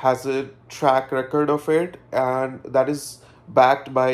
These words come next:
your social insurance number। तो आपके पास अगर सोशल इंश्योरेंस नंबर नहीं है तो accordingly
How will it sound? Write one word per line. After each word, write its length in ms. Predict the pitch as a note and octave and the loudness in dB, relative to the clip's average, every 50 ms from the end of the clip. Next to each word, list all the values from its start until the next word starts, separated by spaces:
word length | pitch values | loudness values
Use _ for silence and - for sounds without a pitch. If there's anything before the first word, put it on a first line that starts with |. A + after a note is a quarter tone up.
| C3 B2+ | 0 -2
your 120 | C3 C3 B2+ | -4 -6 -6
social 360 | B2+ - C#3+ C3 B2+ - C#3 | -4 -6 -6 -6 -6 -8 -10
insurance 520 | C3 B2+ A#2+ - C3+ C3 B2+ B2+ B2 B2+ - | -10 -10 -8 -4 -4 -4 -4 -4 -8 -10 -10
number। 260 | B2+ A#2+ A2 G2 G2+ G2+ G2 | -10 -8 -4 -2 -2 -4 -4
तो 260 | - - C#3 B2+ - - | -6 -6 -8 -8 -6 -4
आपके 600 | - - C3 C3+ C#3 C3+ - - - - - D#3 | 0 2 4 4 4 2 0 -14 -18 -12 -10 -4
पास 280 | D3 C#3+ C#3 C#3+ C#3+ D3 | 0 0 0 0 0 -2
अगर 140 | C#3+ D3 D3+ | -4 -4 -4
सोशल 360 | D3 - D3 C3+ C#3 - D3 | -4 -4 -6 -6 -6 -6 -10
इंश्योरेंस 600 | C#3+ C#3+ C#3+ - D3+ C3+ C3+ C3+ C3+ C3+ - - C3 | -10 -10 -8 -6 -4 -4 -4 -4 -8 -10 -12 -10 -8
नंबर 280 | C3 B2+ B2+ C#3 C3+ | -8 -4 -4 -4 -4
नहीं 280 | B2+ C3+ D3+ D#3+ D#3 D3+ | -4 -6 -6 -4 -2 -2
है 140 | C#3+ C#3+ C#3+ C#3+ - - - - - - _ - | -2 -2 -4 -6 -12 -20 -20 -20 -20 -14 _ 2
तो 160 | D#3+ C#3+ C#3+ - | 4 4 4 4
accordingly 760 | C#3+ - - D#3+ D3+ D3 C#3+ D3+ D3 C#3+ C#3+ C#3+ D3 D3 D3 | 0 0 2 4 4 4 4 2 -2 -2 -2 0 0 0 0